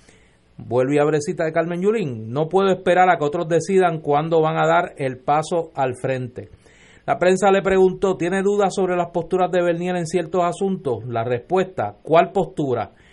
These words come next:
"En los temas que yo sé que son medulares, yo sé cómo él pensaba en un momento dado". Cierra cita, agregó al sostener que con ella no hay duda sobre cuáles son sus posturas, estén de acuerdo conmigo o no.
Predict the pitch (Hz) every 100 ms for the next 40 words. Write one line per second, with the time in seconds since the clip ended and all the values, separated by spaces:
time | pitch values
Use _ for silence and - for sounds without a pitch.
0 | - - 139 143 135 - 175 196 196 202
1 | 190 190 185 160 190 185 175 175 190 202
2 | 165 147 147 175 175 170 165 175 160 151
3 | 185 185 147 151 160 160 170 190 185 143
4 | 131 156 - _ _ _ 131 151 151 202
5 | 202 165 143 139 147 165 160 170 170 160
6 | 143 143 160 165 160 175 170 160 147 131
7 | 139 147 147 160 165 156 170 165 214 214
8 | 196 - _ _ _ 131 127 160 165 180
9 | 175 170 185 190 156 160 165 _ - -
10 | 135 131 147 190 196 185 - 127 120 117